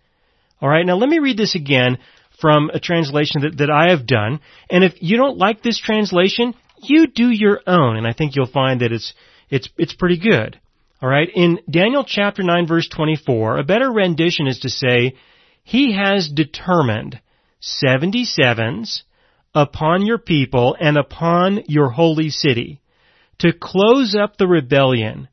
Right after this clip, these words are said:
and to seal up sins, and to atone for guilt,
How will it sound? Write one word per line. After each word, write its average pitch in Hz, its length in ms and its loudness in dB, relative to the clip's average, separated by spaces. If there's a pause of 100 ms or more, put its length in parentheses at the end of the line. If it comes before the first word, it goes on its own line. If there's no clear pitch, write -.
(380)
and 170 240 2
to 190 120 0
seal 214 640 0
up 175 300 0 (100)
sins, 135 920 -4 (320)
and 170 260 2
to 190 120 0
atone 208 800 0 (260)
for 175 180 4
guilt, 131 540 0